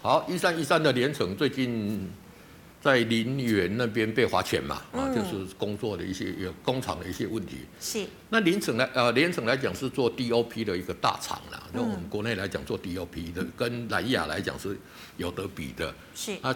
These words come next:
Speaker 1: 现在来讲，二线的塑化就是怎么样？就是比较弱嘛。
Speaker 2: 对呀。
Speaker 1: 哦，那比较弱来讲，因为
Speaker 2: 嗯。
Speaker 1: 老大哥都跟你讲说定，呃，已经触顶了，
Speaker 2: <laughs> 是，
Speaker 1: 那所以说如
Speaker 2: 他讲这句话之后，
Speaker 1: 对，对，对，
Speaker 2: 对。
Speaker 1: 如果有反弹，我也是建-，哦，这一，可以减码换股操作。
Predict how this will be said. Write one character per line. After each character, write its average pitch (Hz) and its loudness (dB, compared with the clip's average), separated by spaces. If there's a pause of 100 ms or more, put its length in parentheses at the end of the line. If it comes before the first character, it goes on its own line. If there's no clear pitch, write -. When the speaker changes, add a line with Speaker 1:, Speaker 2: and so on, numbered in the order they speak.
Speaker 1:
现 185 2
在 165 4
来 143 4
讲， 110 2
二 147 4
线 143 2
的 131 0
塑 127 4
化 123 4
就 120 0
是 117 -2
怎 - -4
么 - -8
样？ 95 -6 (240)
就 123 -2
是 123 -8
比 113 -4
较 95 -8
弱 92 -8
嘛。 65 -16 (160)
Speaker 2:
对 208 -6
呀。 139 -12
Speaker 1:
哦， 104 -6
那 151 4
比 117 -2
较 131 0
弱 135 2
来 110 4
讲， 87 0
因 117 2
为 117 4 (480)
Speaker 2:
嗯。 196 -10 (460)
Speaker 1:
老 107 6
大 165 10
哥 156 6
都 151 6
跟 151 4
你 147 2
讲 104 4
说 139 6 (160)
定， 135 4 (120)
呃， 127 2
已 117 0
经 135 0
触 151 4
顶 92 0 (100)
了， 110 0
Speaker 2:
<laughs> - -
是， 143 4
Speaker 1:
那 151 4
所 151 4
以 143 2
说 - 4
如 - 6
Speaker 2:
他 - 6
讲 - 4
这 240 0
句 240 -2
话 233 4
之 220 -4
后， 220 -2
Speaker 1:
对， 160 8
对， 147 8
对， 135 6
Speaker 2:
对。 101 -2 (280)
Speaker 1:
如 175 2
果 180 6
有 113 6
反 90 -2
弹， 95 0
我 117 4
也 107 -2
是 113 -2
建-， 113 -4 (360)
哦， 95 -2
这 120 0
一， 113 -6 (640)
可 165 2
以 139 4
减 95 -4
码 80 -4
换 117 0
股 90 -10
操 82 -10
作。 85 -8